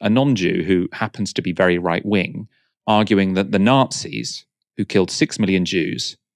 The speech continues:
at least felt bad when they did it, right?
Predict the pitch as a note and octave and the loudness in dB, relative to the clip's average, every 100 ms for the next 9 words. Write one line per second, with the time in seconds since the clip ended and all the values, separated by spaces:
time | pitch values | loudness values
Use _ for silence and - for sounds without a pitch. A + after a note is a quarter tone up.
0 | _ _ _ _ A#2 - A#2 A2+ - - | _ _ _ _ -2 0 0 0 -4 0
1 | A2+ G#2+ - F#2 F#2+ F2+ E2+ - _ _ | 2 2 0 0 2 0 -2 -10 _ _
2 | F#2 F2 E2+ E2+ - - - _ _ _ | -4 -2 -4 -6 -8 -16 -20 _ _ _
3 | _ - G2+ | _ -10 -10